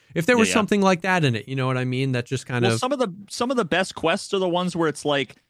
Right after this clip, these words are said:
Speaker 2: "Do I do this thing?" I, I, I, you have that choice because the reward is meaningful. Do I want a, a med case?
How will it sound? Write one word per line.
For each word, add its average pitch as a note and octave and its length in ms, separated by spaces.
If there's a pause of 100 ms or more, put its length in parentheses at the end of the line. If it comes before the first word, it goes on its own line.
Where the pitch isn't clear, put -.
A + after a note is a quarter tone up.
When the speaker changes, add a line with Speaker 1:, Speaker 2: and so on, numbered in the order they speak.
(220)
Speaker 2:
"Do D#3+ 140
I E3 80
do E3 200
this E3+ 220
thing?" F3+ 320 (340)
I, - 40
I, D#3 160 (360)
I, D#3+ 80 (520)
you D3+ 200
have G3 220
that F#3 200
choice F#3 400
because D#3+ 380
the D3+ 200
reward D#3 600
is B2+ 120
meaningful. G2+ 540 (240)
Do C#3+ 140
I B2+ 60
want D3 360 (240)
a, A#2 280 (200)
a A#2+ 140
med A#2+ 400
case? A3+ 440